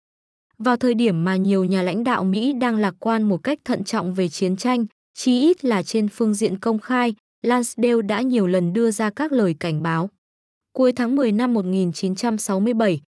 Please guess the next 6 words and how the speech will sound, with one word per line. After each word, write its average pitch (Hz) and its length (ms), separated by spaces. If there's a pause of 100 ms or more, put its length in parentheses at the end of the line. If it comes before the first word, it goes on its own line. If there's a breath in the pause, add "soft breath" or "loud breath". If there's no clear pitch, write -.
(120)
ông 277 240
báo 226 160
cáo 208 320
cho 220 180
Ensworth 220 540 (100)
Bunker, 214 460